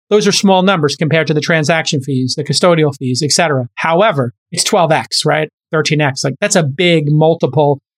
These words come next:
And so I do think that Robinhood and Coinbase and all these financial services companies are gonna have great subscription revenue. If people will pay for Calm and Netflix and Spotify and Steezy to learn how to dance, to learn how to,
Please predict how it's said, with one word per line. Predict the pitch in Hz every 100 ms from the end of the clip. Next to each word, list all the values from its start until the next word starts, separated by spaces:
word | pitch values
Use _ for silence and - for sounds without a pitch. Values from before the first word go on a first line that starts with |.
| _
And | 165
so | 165
I | 165
do | 156 196
think | 175 165
that | 160 156
Robinhood | 160 165 165 160 165 165 160 160 - _
and | 180 170 165 147
Coinbase | - 165 160 156 151 165
and | 156
all | 156
these | 156
financial | 151 151 151 143
services | 139 156 143 139
companies | 156 139 147 143 139
are |
gonna | 143 156
have | 135 147 143 131 _ _ _ -
great | 165 170 175
subscription | 165 - 156 143
revenue. | 147 135 135 143
If | 139
people | 185 185
will | 175
pay | 185 175
for | 180
Calm | - 170 160 165
and | 160
Netflix | 156 160 175 156 - -
and | 147
Spotify | - 160 160 143 156 151 156
and | 151
Steezy | 139 165 160 151 156 147 _ _ _ -
to |
learn | 160 165
how | 156
to | 151
dance, | 147 151 151 139
to | - 151
learn | 151 151
how | 139 147
to, | 143 139